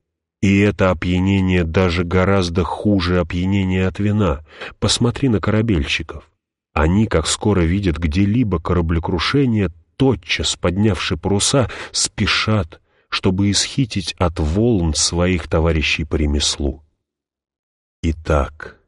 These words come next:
если имеющие одинаковое ремесло так друг другу помогают, то тем более надлежит помогать друг другу тем, которые имеют одинаковую природу.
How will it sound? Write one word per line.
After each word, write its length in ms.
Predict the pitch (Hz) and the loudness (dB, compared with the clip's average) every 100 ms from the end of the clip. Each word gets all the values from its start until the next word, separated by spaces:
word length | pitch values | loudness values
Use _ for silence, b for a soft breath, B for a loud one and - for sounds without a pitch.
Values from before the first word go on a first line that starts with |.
| _ _ | _ _
если 640 | 73 82 113 - 90 87 | 0 2 2 2 0 2
имеющие 800 | 82 95 95 80 - - - 76 76 | 2 2 2 0 -2 -2 -2 -2 -2
одинаковое 800 | 80 76 78 92 80 73 71 71 | -2 0 0 0 -2 -2 0 0
ремесло 600 | 71 71 71 - 87 85 | 0 -2 -2 -2 -2 -4
так 340 | - 87 73 | -2 -2 -2
друг 240 | 69 76 73 | -2 -4 -2
другу 320 | 80 85 73 | -2 -2 -2
помогают, 720 | 76 73 76 101 85 69 - _ _ _ _ _ _ | -2 0 0 0 -4 -8 -18 _ _ _ _ _ _
то 140 | 131 107 | -2 -2
тем 420 | - 101 90 78 | 0 2 2 2
более 500 | 85 98 82 71 67 | 2 2 2 2 0
надлежит 640 | 71 69 76 76 78 90 | 0 0 0 2 0 -2
помогать 520 | - 78 78 78 82 | -2 0 2 2 0
друг 260 | 73 82 78 | 0 -2 0
другу 320 | 95 98 80 | 0 0 -2
тем, 480 | 73 - 107 73 73 _ _ _ _ - | -4 -2 -2 -2 -8 _ _ _ _ -2
которые 480 | 87 104 120 104 104 110 | 0 2 4 4 2 0
имеют 540 | 101 110 104 98 - - | 2 4 2 0 -4 -4
одинаковую 880 | 90 87 87 95 85 80 80 80 | -2 0 0 0 -2 -4 -2 -2
природу. 760 | 73 73 73 73 78 65 62 | -2 0 0 0 -2 -2 -8